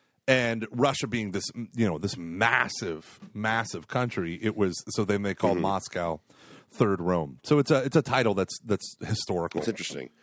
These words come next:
Speaker 2: I, I, um,
Speaker 1: <laughs> It's not a
Speaker 2: I,
Speaker 1: Catholic
Speaker 2: I,
Speaker 1: title.
Speaker 2: I think, I think, uh, Russia is just, like, so fascinating
Speaker 1: It
Speaker 2: because
Speaker 1: is.
Speaker 2: of the, it's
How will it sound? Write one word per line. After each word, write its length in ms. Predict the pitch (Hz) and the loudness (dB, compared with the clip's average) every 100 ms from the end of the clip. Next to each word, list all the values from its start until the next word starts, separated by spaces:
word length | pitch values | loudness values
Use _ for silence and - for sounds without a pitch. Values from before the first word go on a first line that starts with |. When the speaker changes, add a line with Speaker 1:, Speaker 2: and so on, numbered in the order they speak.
| _ - - _ _ - | _ -20 -20 _ _ 2
Speaker 2:
I, 140 | 151 - | 2 4
I, 220 | 156 175 | 2 4
um, 220 | 151 110 | 4 2
Speaker 1:
<laughs> 140 | - - | 2 2
It's 220 | 226 - | 2 8
not 140 | 214 | 8
a 40 | 147 | 8
Speaker 2:
I, 20 | |
Speaker 1:
Catholic 380 | 147 123 107 - | 4 2 2 0
Speaker 2:
I, 20 | |
Speaker 1:
title. 240 | 87 80 | 0 2
Speaker 2:
I 20 | 139 | 2
think, 220 | 226 - - _ - - - _ _ _ _ | 0 -2 -14 _ -20 -20 -20 _ _ _ _
I 60 | 143 | 2
think, 120 | 214 | 4
uh, 60 | 170 | 4
Russia 380 | 117 135 135 117 | 2 2 2 0
is 100 | 92 | 0
just, 160 | 101 104 | -2 -2
like, 160 | 92 | -2
so 240 | - 120 113 | 2 2 2
fascinating 520 | 107 107 - 78 85 | 0 -2 -4 -4 -4
Speaker 1:
It 60 | 76 | 0
Speaker 2:
because 400 | 107 95 87 76 | 0 2 0 -2
Speaker 1:
is. 60 | |
Speaker 2:
of 120 | 101 | -4
the, 300 | 90 85 65 - _ _ _ _ _ _ - | -2 -2 -2 -10 _ _ _ _ _ _ -2
it's 380 | 110 - - | -2 -2 -8